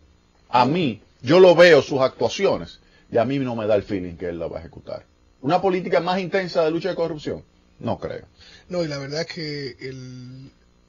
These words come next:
Speaker 2: el papel que está jugando el Congreso brasileño es una cosa digna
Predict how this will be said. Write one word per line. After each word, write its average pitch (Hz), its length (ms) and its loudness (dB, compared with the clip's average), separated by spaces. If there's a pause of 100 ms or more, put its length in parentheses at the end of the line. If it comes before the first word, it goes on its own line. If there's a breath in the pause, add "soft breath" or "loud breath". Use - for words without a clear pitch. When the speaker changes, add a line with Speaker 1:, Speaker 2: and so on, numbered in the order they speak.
Speaker 2:
el 139 160 -16
papel - 340 -10
que 202 60 -6
está 180 200 -8
jugando 165 440 -8
el 139 100 -12
Congreso 131 600 -12
brasileño 117 680 -16 (140)
es 107 160 -20
una 131 200 -18
cosa 135 440 -16
digna 165 560 -10